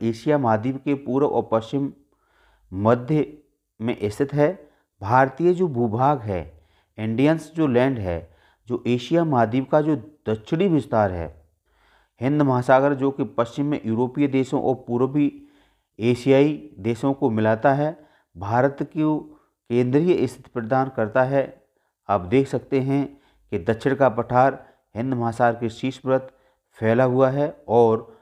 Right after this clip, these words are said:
पश्चिमी एशिया, अफ्रीका और यूरोप के देशों के साथ साथ पूर्वी अफ्रीका के देशों से भी पूरब की ओर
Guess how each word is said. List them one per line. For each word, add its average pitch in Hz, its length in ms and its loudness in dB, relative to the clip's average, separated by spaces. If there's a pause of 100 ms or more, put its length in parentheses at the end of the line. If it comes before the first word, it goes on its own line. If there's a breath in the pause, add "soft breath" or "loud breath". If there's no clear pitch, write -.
(520 soft breath)
पश्चिमी 165 440 -4
एशिया, 139 400 2
अफ्रीका 139 540 0
और - 140 -2
यूरोप 135 360 -2
के 123 120 0
देशों 113 400 -4
के - 560 -10
साथ 110 260 0
साथ 127 300 2 (420 loud breath)
पूर्वी 131 480 2
अफ्रीका 117 540 0
के - 560 -10
देशों 113 440 -2 (520 soft breath)
से 110 140 0
भी 127 240 0
पूरब - 1160 0
की 147 160 -4
ओर 120 360 -2